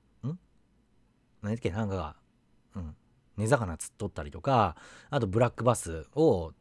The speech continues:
あのー、セブンハーフでやっとったりとか。そやね、ダーシャ。ダーシャ。スピニングはダーシャなわけだから、まあ、ダーシャなんだけど、ベーシャでいいんじゃない？ベーシャで、ベーシャで。<laughs> うん、ベーシャで。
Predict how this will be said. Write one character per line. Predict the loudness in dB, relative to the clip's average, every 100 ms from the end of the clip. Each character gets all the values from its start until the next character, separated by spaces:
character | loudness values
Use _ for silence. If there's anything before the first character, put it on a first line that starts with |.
| _ -8
あ | -6
の | -4 -4 -6 -8 -8
ー、 |
セ | -4
ブ | 0
ン | 0
ハ | -2
ー | -6
フ |
で | -8
や | -12
っ |
と | -12
っ |
た | -14
り | -14
と |
か。 | -12 -12 -12 -16 -20 -20 -8
そ | -2
や | 0
ね、 | -2 -4 -8
ダ | -2 0 0
ー | 0
シ | 2
ャ。 | 2 0 _ _ _ _ 0
ダ | 4 4
ー | 2
シ | 0
ャ。 |
ス | 0
ピ | 2
ニ | 4
ン | 8
グ | 8
は | 8
ダ | 8 6
ー |
シ | 6
ャ |
な | 4 4
わ | 4
け |
だ | 2
か | 0
ら、 | -2 -2
ま | 0
あ、 |
ダ | 0 0
ー | 2
シ |
ャ | 2
な | 2
ん |
だ |
け | 0
ど、 | 0
ベ | 2
ー | 2
シ | 2
ャ |
で | 2
い |
い |
ん | 0
じ |
ゃ | -4
な | -2
い？ |
ベ | -2
ー | 0
シ | -2
ャ |
で、 | 0
ベ | 2 6
ー |
シ | 6
ャ |
で。 | 4 2 _ -12 -10 -10 -8 -8 -10
<laughs> | -12 -14 -16 -18 -16 -16 -14 -4
う | -2 0
ん、 | 2
ベ | 2
ー | 4
シ |
ャ | 0
で。 | -2